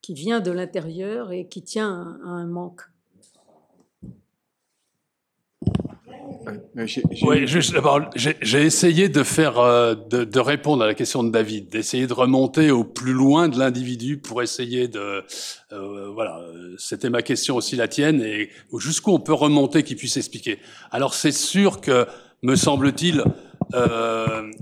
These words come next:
Speaker 3: et là on re-, on retombe sur Arendt et on retombe sur, euh, sur, euh, sur Weber, quand il parle des révolutionnaires. Et quand il parle des révolutionnaires, les deux, ils ont le même discours, ils disent que ce sont des ratés, quoi.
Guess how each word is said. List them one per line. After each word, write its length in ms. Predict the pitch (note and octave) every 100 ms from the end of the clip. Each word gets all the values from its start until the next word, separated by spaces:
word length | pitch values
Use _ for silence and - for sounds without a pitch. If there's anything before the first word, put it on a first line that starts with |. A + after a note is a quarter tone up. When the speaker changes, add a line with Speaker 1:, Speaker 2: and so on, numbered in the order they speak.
| -
Speaker 3:
et 80 | A#2+
là 160 | C3+
on 100 | A#2+
re-, 280 | G#2 A2 G#2+ A#2
on 120 | A2+
retombe 360 | A#2 C#3+ B2
sur 240 | A2 B2+ G2+
Arendt 540 | G#2 A#2 B2 A#2+ -
et 60 | G#2
on 120 | G#2
retombe 380 | A2+ C3 B2 G#2+
sur, 260 | - A2+
euh, 180 | A#2 A2
sur, 340 | G#2 - A#2+ A2+
euh, 480 | A2+ G#2+ A2 A2
sur 220 | G#2+ - A2+
Weber, 480 | C#3 D#3+ F3 A2+ - - -
quand 200 | A#2+ B2
il 100 | A#2
parle 440 | C#3 C3 A#2+ A2
des 220 | G#2+ A2+ A2
révolutionnaires. 880 | A#2 A#2 A#2 C3+ A#2+ A2+ G2 - _ _ _ _
Et 100 | A2+
quand 220 | C#3+ C3
il 60 | C#3
parle 140 | D3+
des 100 | C#3
révolutionnaires, 500 | C3+ C#3 C#3 D#3+ E3+
les 100 | D3+
deux, 180 | B2 D#3+
ils 140 | D#3 B2
ont 60 |
le 80 | B2
même 160 | C3 C3+
discours, 440 | B2+ - D#3 B2+
ils 60 | B2+
disent 160 | C3+
que 80 | C3+
ce 140 | -
sont 140 | - A#2+
des 100 | A#2
ratés, 440 | A#2 A#2 A#2 A2
quoi. 120 | -